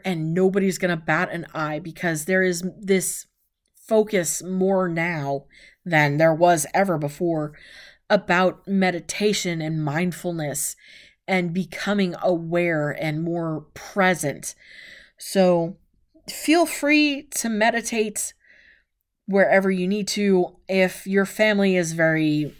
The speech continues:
uptight Christian, you can say you're meditating in prayer, and they shouldn't have any problems with that.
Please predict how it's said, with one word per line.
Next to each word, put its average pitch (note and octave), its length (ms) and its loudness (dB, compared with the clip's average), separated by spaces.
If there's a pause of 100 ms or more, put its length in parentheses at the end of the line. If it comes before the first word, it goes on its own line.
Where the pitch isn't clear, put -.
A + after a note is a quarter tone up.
(360)
uptight - 560 4
Christian, F4 600 0 (560)
you D4+ 200 4
can D4+ 260 -6
say C#4 260 4
you're B3 180 0
meditating G#3 640 0
in F#3 100 2
prayer, C#3+ 460 0 (400)
and F#3+ 480 4
they A3 160 2
shouldn't E4+ 600 -4
have C4+ 280 6
any B3+ 200 2
problems B3 520 4
with A#3+ 200 -4
that. G#3 480 6